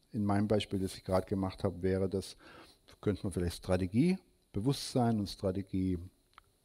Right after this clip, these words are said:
äh, Verpflichtetheit nennen. Und jetzt können wir überlegen, welche Ereignisse haben wir sowieso in nächster Zeit und wie müssen wir die uminszenieren,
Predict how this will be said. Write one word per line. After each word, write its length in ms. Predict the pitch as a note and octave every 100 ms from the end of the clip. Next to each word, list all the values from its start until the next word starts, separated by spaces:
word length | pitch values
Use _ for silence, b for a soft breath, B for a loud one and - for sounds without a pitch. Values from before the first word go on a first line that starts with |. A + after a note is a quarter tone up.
| - _ _ _ -
äh, 260 | G2+ F#2+ E2+ -
Verpflichtetheit 920 | F#2+ - E3 - D#3+ - C#3+ C#3 - B B B B
nennen. 400 | A#2 A#2+ B2 C3 B B B -
Und 120 | G#2+
jetzt 220 | A#2+ D3
können 180 | - F3
wir 80 | E3
überlegen, 720 | C#3 C3+ B2 B2+ C3 D3+ D3 b b b b -
welche 480 | G#2 A#2 E3 E3+ F3+
Ereignisse 760 | C#3 G#2+ C3 C#3 D#3+ - C3
haben 240 | B2 B2 C3
wir 100 | B2
sowieso 500 | C3+ G#2+ G#2 C#3 F#3+
in 100 | D#3+
nächster 400 | B2 - - G#2+
Zeit 500 | - G2+ A#2+ - -
und 200 | A#2 A2
wie 140 | C3+
müssen 320 | D#3 D3+ C3+ A#2+
wir 60 |
die 160 | A2 B2+
uminszenieren, 1200 | F#3 G#3 F3+ D3+ - - A#2+ G#2 G#2+ B2 D3